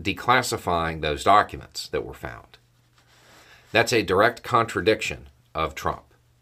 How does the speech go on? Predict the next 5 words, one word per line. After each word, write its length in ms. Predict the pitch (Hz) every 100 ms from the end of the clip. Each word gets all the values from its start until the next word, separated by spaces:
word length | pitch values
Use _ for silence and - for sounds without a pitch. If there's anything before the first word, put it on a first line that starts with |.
| _ _ _ _ _ _ _ _ _ _ _ _ _ _ _ _ _ _ _ _ _ _
That, 480 | 92 120 147 165 160
uh, 440 | 143 120 98 87 73 - _ _ _ _ _ _ _ _ _ _ _ _ _ _ _ _ _ _ _ _ _ _ _ - _ _ _ _ -
that 220 | 151 156
kinda 260 | 175 196 120
shows 680 | - 104 110 139 139 -